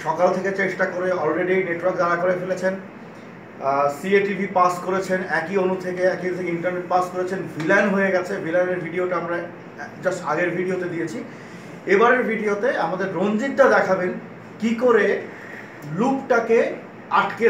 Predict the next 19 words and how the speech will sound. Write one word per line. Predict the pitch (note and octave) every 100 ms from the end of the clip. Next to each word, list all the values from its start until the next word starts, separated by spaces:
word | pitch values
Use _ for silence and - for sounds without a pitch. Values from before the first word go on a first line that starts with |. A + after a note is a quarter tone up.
| F3
দেয়া | D#3+ C#3+
যায়, | D#3 B3 C4+ - - D3
যে | F3 G3
ওএনইউর | G#3+ C4+ C#4+ D4 C#4 -
পরের | F#3 F#3+ - -
থেকে, | E3+ E3 - - - - - - - - E3+
ওএনইউর | A3+ A#3 C4 C4+ - E3+
আগে | F3 F3+ D3+ - - - - -
client | E3 A#3 B3 A#3+
এন্ডে | F#3+ F3+ F#3 F#3
যদি | F#3+ G3+
কোনো | G3+ E3+ D3
লুপ | A#3+ C4 -
হয়, | D3+ - - -
তাহলে | E3 F#3 F#3+ -
কিভাবে | G#3+ F#3+ A3+ B3+ C#4 -
সেই | G3 F#3
লুপটাকে | F3 F3 G3 G3+ A3 G#3+
ওএলটি | D#3+ E3 F3